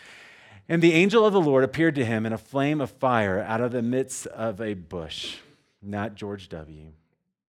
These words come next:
He looked, and behold, the bush was burning,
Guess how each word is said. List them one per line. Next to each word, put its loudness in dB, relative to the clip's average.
He 4
looked, 8
and 0
behold, 4
the 0
bush 0
was -8
burning, -4